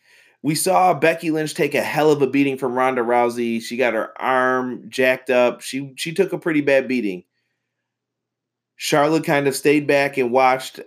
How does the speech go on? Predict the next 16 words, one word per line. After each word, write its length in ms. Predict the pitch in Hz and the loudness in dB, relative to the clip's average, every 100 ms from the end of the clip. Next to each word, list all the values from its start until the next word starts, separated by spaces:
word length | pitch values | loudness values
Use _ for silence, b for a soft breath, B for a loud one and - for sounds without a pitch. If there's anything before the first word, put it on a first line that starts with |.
| - | -4
On 220 | 127 123 | -2 -2
SmackDown 680 | - - 156 226 226 156 135 | -4 -4 -2 -2 0 0 0
tonight, 380 | 135 127 123 - | -2 -2 -2 0
though, 260 | 120 113 | 0 0
Charlotte 560 | 110 - 143 151 147 - | -2 -2 0 2 0 0
looked 140 | 139 | -2
like 160 | 143 131 | -2 -2
she 120 | 151 | -4
almost 200 | 139 131 | -4 -2
got 140 | 131 123 | 0 0
her 160 | - | -2
arm 280 | 127 143 139 | 0 0 2
ripped 220 | 127 - | 0 2
off 240 | 120 110 - | 0 0 0
by 140 | 107 | -2
Becky, 520 | 95 104 - 104 101 | 0 -4 -4 -10 -10